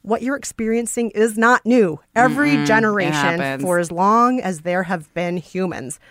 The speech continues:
Speaker 1: there have been some teenagers where they learn to cope with what's going on around them by doing this while you might do that. And sometimes people are going to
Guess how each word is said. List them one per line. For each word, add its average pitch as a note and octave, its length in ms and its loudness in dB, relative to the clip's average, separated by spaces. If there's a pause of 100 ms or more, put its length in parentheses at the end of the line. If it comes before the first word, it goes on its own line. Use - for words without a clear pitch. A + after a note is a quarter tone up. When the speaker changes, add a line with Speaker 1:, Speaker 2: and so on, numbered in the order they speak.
(200)
Speaker 1:
there G#3 140 2
have E3 120 -8
been E3+ 320 -2 (180)
some C#4 260 -4
teenagers B3+ 640 -4
where G3 340 -2 (420)
they A3+ 520 0 (100)
learn G#3+ 300 0
to A3 60 -8
cope - 280 -6
with - 160 -8
what's - 140 -6
going F3+ 280 -2
on F3+ 140 -2
around E3 380 -2
them G3+ 200 -2
by E3 360 -6 (220)
doing E3+ 280 -6
this C#4+ 320 -8 (120)
while A#3 180 -2
you A#3+ 160 -4
might A#3+ 200 -4
do A#3 120 -8
that. G#3 240 -2 (260)
And F#3 300 -2 (240)
sometimes A3 440 -2
people - 300 -10
are F#3 80 0
going F3 280 -4
to D#3+ 260 -4